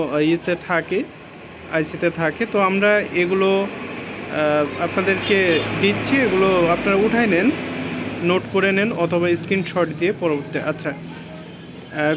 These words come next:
কোডগুলো দেখেন, জে জেড জিরো, এটা থাকবে, হ্যাঁ, জে জেড জিরো এটা কমন। এরপরে পঁচাত্তর ছিয়াশি, তারপরে ঊনসত্তর,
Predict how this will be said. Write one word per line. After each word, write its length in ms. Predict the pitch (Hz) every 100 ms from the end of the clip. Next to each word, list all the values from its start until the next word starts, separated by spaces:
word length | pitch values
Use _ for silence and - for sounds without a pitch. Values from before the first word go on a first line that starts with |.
| -
কোডগুলো 340 | 208 202 226 202
দেখেন, 340 | 202 185 208 202 202 - - 156
জে 140 | 196 196 180
জেড 240 | 185 185 175 - - - 160 147
জিরো, 260 | 190 185 175 185 - 185
এটা 140 | 190 247
থাকবে, 320 | 208 190 156 147 196
হ্যাঁ, 160 | 311 156
জে 100 | 175 175
জেড 140 | 190 175 -
জিরো 160 | 175 233
এটা 120 | 214 202 185
কমন। 280 | 170 143 117 156
এরপরে 360 | 175 185 185 208 311 - - - - - -
পঁচাত্তর 520 | 196 202 214 - 196 180 - -
ছিয়াশি, 580 | 214 208 202 - 185 160 156 - - - -
তারপরে 340 | 180 180 170 190
ঊনসত্তর, 920 | 190 214 220 - 185 180 - 170 160